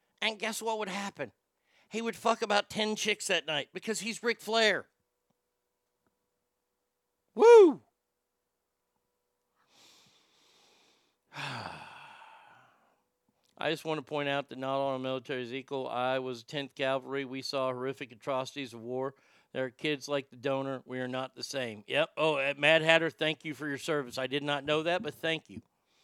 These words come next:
Uh, best answer to most people who are, who are wrong are because you're stupid.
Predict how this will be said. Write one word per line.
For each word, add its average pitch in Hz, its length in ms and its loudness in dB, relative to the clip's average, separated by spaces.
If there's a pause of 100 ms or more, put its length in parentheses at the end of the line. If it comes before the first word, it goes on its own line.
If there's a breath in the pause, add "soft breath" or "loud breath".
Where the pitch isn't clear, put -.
(680 loud breath)
Uh, 135 320 4
best 160 300 0
answer 165 260 -2
to 147 80 -10
most 151 280 0
people 160 260 -2
who 151 40 -2
are, 147 400 -2
who 156 100 -2
are 156 120 0
wrong 147 360 2
are 143 100 -4
because 131 400 -4
you're 139 100 -8
stupid. 127 480 -6